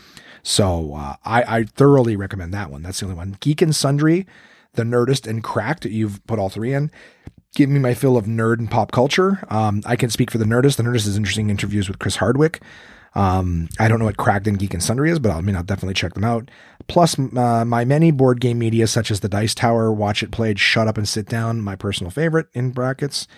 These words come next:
or parentheses, uh, and more.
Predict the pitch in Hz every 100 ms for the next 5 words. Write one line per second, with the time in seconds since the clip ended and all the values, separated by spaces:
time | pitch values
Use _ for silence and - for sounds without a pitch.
0 | _ _ _ _ 160 170 - 151 156 165
1 | 160 - 165 175 - _ - _ _ -
2 | 131 147 160 185 226 87